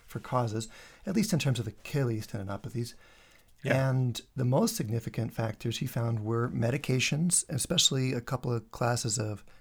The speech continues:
Speaker 1: antimicrobials and transplants. If you've had an organ transplant or taking these kind of super antibiotics, you're more likely to have tendon issues.
Speaker 2: Yeah.
Speaker 1: The second
Speaker 2: And what the, there's a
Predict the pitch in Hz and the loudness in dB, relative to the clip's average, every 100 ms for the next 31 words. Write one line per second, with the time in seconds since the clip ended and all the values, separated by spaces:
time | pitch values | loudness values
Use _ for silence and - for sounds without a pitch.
0 | - 120 117 107 - 135 123 123 120 - | -2 0 2 0 0 0 2 2 0 -2
1 | - - - - 120 101 - - 127 127 | -8 -20 -20 -6 -4 -2 -4 -2 0 0
2 | - 110 107 113 120 123 110 117 117 113 | -2 -4 -4 -4 -2 -2 -2 -2 -2 -2
3 | - 110 - - 113 98 117 110 110 104 | -4 -6 -6 -6 -6 -6 -10 -8 -6 -6
4 | 104 - - - - 117 104 - 127 120 | -8 -12 -20 -18 -6 -4 0 0 2 0
5 | 113 107 - - - - - - 117 104 | 0 -2 -12 -20 -20 -20 -16 -6 -4 -2
6 | 104 107 107 - - 143 113 110 107 110 | -2 -2 -4 -8 -4 -2 0 0 -2 -2
7 | 113 104 95 - 113 117 117 131 127 - | -2 -4 -4 -4 -2 -2 -2 -4 -6 -12
8 | _ _ - - - - 139 135 110 - | _ _ -20 -20 -20 -4 4 4 4 -2
9 | - 151 147 151 190 196 - 165 147 156 | 0 2 4 6 6 4 6 6 6 4
10 | 143 135 131 | 4 4 2